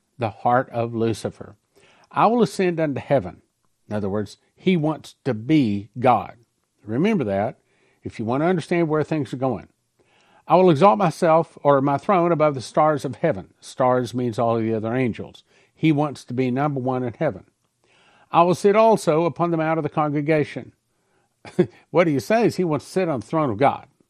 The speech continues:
okay? "I will be like the Most High." <laughs> However, God said, "No, no, you're not. Instead, you're gonna be brought down to hell, to the sides of the pit.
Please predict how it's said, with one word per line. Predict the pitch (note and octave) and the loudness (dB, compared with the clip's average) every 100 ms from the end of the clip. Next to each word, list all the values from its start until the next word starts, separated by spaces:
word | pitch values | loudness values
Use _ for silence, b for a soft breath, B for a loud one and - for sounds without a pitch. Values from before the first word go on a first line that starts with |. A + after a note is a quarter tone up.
| _ - | _ -8
okay? | G2+ A2 A#2+ _ _ _ _ _ _ _ _ _ _ - | -6 -6 -8 _ _ _ _ _ _ _ _ _ _ 4
"I | G3 | 4
will | A#3+ | 6
be | B3 | 4
like | A3+ G3 D#3+ | 4 4 4
the | |
Most | E3 D#3+ - | 0 0 -2
High." | C#3+ G2+ - _ _ _ _ _ _ | -4 -4 -10 _ _ _ _ _ _
<laughs> | - - _ _ - - | -20 -20 _ _ -6 -2
However, | B2 B2+ D3 A#2 | 0 2 2 0
God | G2 B2+ A#2+ | 0 2 2
said, | A2 A#2 | 0 -2
"No, | C3 C3+ | 0 0
no, | C3+ C3 C3 | 2 0 0
you're | C3 B2+ | 0 0
not. | D3 C3 | 2 2
Instead, | C3 A2+ F#3+ F3+ | 0 -2 0 2
you're | D3 | 2
gonna | D3 | 0
be | C#3 C3+ | 0 2
brought | C#3+ C3 | 4 4
down | C3+ C3 | 4 2
to | A#2 | 0
hell, | C3+ C#3 G#3+ _ _ _ _ _ _ - | 2 2 -2 _ _ _ _ _ _ -2
to | E3 | -2
the | C#3 | 0
sides | - D3+ D#3 | 2 2 2
of | C#3+ | -4
the | B2 | -2
pit. | F3+ D#3 - | 0 0 0